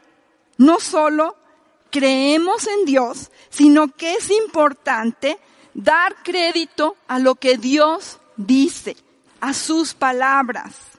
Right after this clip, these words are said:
¿Alguna vez te has preguntado, "¿Qué dice Dios de ti? ¿Qué piensa?" Siempre es interesante saber qué piensan otras personas de nosotros.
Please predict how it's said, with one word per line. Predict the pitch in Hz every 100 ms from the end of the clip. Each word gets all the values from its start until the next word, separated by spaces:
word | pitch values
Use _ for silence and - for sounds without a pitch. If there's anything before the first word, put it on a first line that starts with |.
| _ _ _ _ _ _ _ _ _ _ _ _ _ _ _ _ _ _ _ -
¿Alguna | 285 311 415 508
vez | 453 480
te | -
has | 453
preguntado, | 381 339 311 320 330 330 311 339 359 _ _ _ _
"¿Qué | 339 370
dice | 349 392 - 370
Dios | 285 320 349
de | 339
ti? | - 311 453 453 _ _ _ _ _ _
¿Qué | 359 381
piensa?" | - 320 320 392 - 403 622 _ _ _ _ _ _ _ _ _ _ _ _ _ _ _ _ _ - - -
Siempre | 339 415 453 494
es |
interesante | 466 453 339 349 - 294 285 403
saber | 339 269 285 285
qué | 311
piensan | 294 285 311 381 302
otras | 285 285 302
personas | - 240 277 269 269
de | 220
nosotros. | 202 226 392 440 - - -